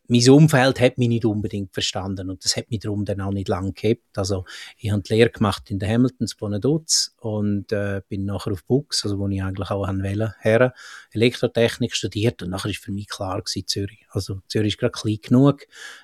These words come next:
ähm, zum Leben, dass es Spass macht und bin dann eigentlich auch gerade Zürich mitten in den Kuchen gezügelt. Also, wirklich mitten im Kreis vier dort, äh, Sielhallenstrasse, Langstrasse, das war meine erste Wohnung gewesen mit einem Kollegen zusammen.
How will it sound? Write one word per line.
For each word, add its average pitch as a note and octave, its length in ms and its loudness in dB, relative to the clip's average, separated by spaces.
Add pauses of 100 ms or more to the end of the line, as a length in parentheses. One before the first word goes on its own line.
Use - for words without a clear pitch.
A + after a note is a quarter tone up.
ähm, B2 500 2
zum A#2 220 2
Leben, A#2 260 4
dass A2+ 180 2
es A#2+ 80 0
Spass - 440 -2
macht G#2 480 -4
und G#2+ 220 -4
bin G2 180 -6
dann G2 160 -6
eigentlich F#2+ 380 -6
auch F#2+ 400 -4
gerade F#2+ 260 -6 (460)
Zürich G2+ 380 2
mitten G2+ 260 -2
in G#2+ 60 -6
den - 20 -10
Kuchen - 360 0
gezügelt. - 500 -2
Also, F#2+ 300 -2 (480)
wirklich G#2+ 320 0 (100)
mitten G#2 300 0
im G#2 80 0
Kreis G2+ 340 0
vier G#2+ 300 0
dort, - 400 -4
äh, G2 220 0 (240)
Sielhallenstrasse, G2+ 840 -2
Langstrasse, F#2+ 640 -4
das F#2+ 160 -6
war G#2 80 0
meine F#2+ 160 0
erste F#2 360 -2
Wohnung F#2+ 280 -2
gewesen G#2+ 240 0
mit G2+ 80 0
einem G2+ 100 -2
Kollegen G#2 400 -4
zusammen. F2+ 300 -2